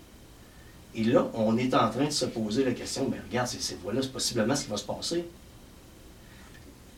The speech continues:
Le médicament, je pense qu'il est essentiel pour les gens qui sont pas capables de se prendre en main. Mais sur le domaine médical, le grand changement,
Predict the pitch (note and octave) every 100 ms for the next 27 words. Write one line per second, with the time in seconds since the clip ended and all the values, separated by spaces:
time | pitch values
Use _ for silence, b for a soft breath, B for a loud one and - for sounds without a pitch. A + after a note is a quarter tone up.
0 | - - - - - - - A#2+ E3+ G3
1 | F#3 - D#3+ C#3 E3+ G3+ A#2+ D3 D3 -
2 | A2+ A2 D#3+ C#3+ C3 - C#3 C#3 B2+ G#2
3 | G2 B2+ - - A2+ G#2+ A2+ - - G2+
4 | G2 F#2 F2+ F#2+ - - - - - -
5 | - - - - A2+ C#3 E3+ - A#2 A2
6 | A#2 C3 C#3 A2+ - A2 G#2+ - - B
7 | B B B - A2 A2 C#3+ - C#3+ A2+
8 | A2 C#3+